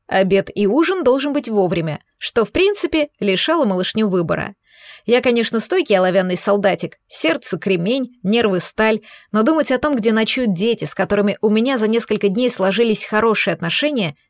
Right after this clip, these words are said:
не желала. В этом мире был кое-кто ещё, кого моё присутствие как минимум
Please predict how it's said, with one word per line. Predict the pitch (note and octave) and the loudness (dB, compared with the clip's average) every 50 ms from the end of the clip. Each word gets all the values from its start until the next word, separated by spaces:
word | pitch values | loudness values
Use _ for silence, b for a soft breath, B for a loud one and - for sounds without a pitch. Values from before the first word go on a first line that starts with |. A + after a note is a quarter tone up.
| _ | _
не | - B3+ C#4+ | -4 -2 0
желала. | C4+ C4+ C#4 B3 G3+ - C#3 B2 B1 - - - _ _ _ _ _ _ B B B B B B B B | 0 2 2 2 2 2 0 -2 -6 -8 -12 -16 _ _ _ _ _ _ B B B B B B B B
В | F3+ G3+ | 0 2
этом | E4+ F#4+ - F4+ E4 D#4+ | 2 2 2 0 0 0
мире | E4 F#4+ G4 E4+ B3+ | 0 2 2 2 2
был | A3 G#3+ C4 C4+ B3 - - _ _ | 4 4 2 2 0 -2 -6 _ _
кое-кто | - D#4 D#4 D4+ - - - D4+ D4 - - | 0 2 2 2 2 0 2 2 2 2 0
ещё, | - B3+ C4+ D4+ D#4+ - - - G4 D#4 F#3+ | -2 -4 -2 0 0 0 0 2 2 2 2
кого | - F#3 F#3 F#3 F3+ | 2 2 2 2 2
моё | F#3 F#3 F3+ | 2 0 -2
присутствие | E3+ G3+ G3 G3 - - E4 F4 - - - G#3 F#3+ | -2 -2 -2 -2 -2 -2 -2 -4 -4 -2 0 0 0
как | F3 - F#3 - | 0 0 -2 -2
минимум | F#3+ G#3+ C4+ D4+ C#4+ C4+ B3+ A#3+ A#3 | -2 -2 0 0 0 0 0 -2 -4